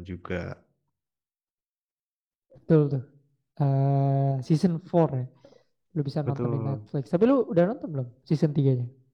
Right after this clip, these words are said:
Speaker 1: Gue belum
Speaker 2: Belum ya?
Speaker 1: nonton kebetulan. Tapi dengan hanya sampai empat season menurut gue cukup bagus sih. Daripada belasan season atau sembilan season seperti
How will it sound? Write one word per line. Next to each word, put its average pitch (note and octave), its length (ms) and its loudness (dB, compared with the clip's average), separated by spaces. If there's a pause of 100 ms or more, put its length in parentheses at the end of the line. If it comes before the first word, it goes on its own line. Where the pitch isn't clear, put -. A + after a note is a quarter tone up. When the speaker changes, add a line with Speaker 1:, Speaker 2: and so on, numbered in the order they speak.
(160)
Speaker 1:
Gue F3+ 400 2
belum D3+ 220 0
Speaker 2:
Belum F3 100 4
ya? - 60 4
Speaker 1:
nonton A#2 180 0
kebetulan. F#2 760 -6 (280)
Tapi D#3+ 400 -2 (400)
dengan A2+ 840 -4 (220)
hanya A2+ 560 -4
sampai A2+ 560 -8
empat A2+ 320 -8
season D3 260 -6
menurut B2 160 -6
gue D3 380 -4
cukup A2 260 -8
bagus G#2+ 320 -6
sih. A2 160 -10 (320)
Daripada A2 540 -6 (600)
belasan A2 400 -6
season A#2 640 -8
atau G#2+ 320 -10
sembilan A2 400 -4
season A2+ 320 -6
seperti A#2 800 -4